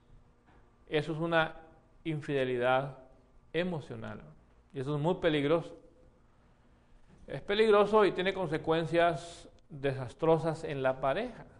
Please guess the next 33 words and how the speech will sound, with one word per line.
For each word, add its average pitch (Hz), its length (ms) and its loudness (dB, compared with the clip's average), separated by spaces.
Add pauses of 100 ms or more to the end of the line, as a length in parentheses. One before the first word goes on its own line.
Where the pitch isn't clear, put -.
(840)
Porque 139 160 -2
cuando 139 220 0
la, 135 480 6
cuando 143 320 2
la 135 160 4
pareja 180 320 4
se 190 80 0
da 185 220 4
cuenta, 180 800 2 (1120)
eh, 147 420 2
le 143 160 2
duele, 165 680 4 (760)
le 127 120 -4
duele 160 200 0
muy 190 240 2
profundo, 196 500 -2
casi 180 300 4
le 196 80 0
duele 180 280 2
igual 160 260 4
como 156 200 -4
si 143 120 -8
hubiera 147 260 2
habido 151 200 0
una 151 120 -2
relación 131 300 -6
sexual. 175 400 -4 (2000)
Y 165 200 -2
el 170 100 6
otro 214 220 8
riesgo 208 360 8
es 208 140 6
que - 540 0